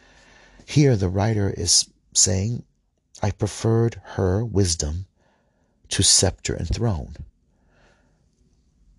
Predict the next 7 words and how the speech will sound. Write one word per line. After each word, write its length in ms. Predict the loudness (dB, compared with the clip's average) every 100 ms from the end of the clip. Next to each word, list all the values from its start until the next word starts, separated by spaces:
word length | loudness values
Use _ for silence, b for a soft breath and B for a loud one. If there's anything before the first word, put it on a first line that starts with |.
| _ _ _ _ _ _ 0
He, 180 | 2 2
the 200 | 0 2
book 340 | 6 4 2 -4
is 180 | -2 0
attributed 600 | -2 -4 -6 -6 -4 -4
to 140 | 2
Solomon. 540 | 2 2 -2 -10 -16